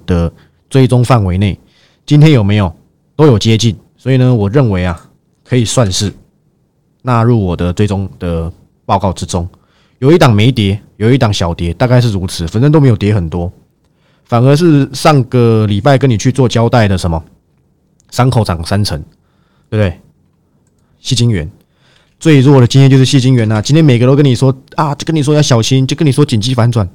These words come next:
冷消维，真的，当初五百块附近去拯救的环球晶，我的看法就是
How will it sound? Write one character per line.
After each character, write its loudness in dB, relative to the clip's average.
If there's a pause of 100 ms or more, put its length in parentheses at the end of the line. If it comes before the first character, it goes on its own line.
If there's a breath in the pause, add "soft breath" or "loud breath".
(920)
冷 -4
消 0
维， -4 (1040)
真 -6
的， -8 (380)
当 -2
初 -4
五 -2
百 0
块 2
附 0
近 2
去 2
拯 -2
救 0
的 -4 (920 soft breath)
环 -2
球 0
晶， -4 (800)
我 -6
的 0
看 2
法 -2
就 -2
是 -4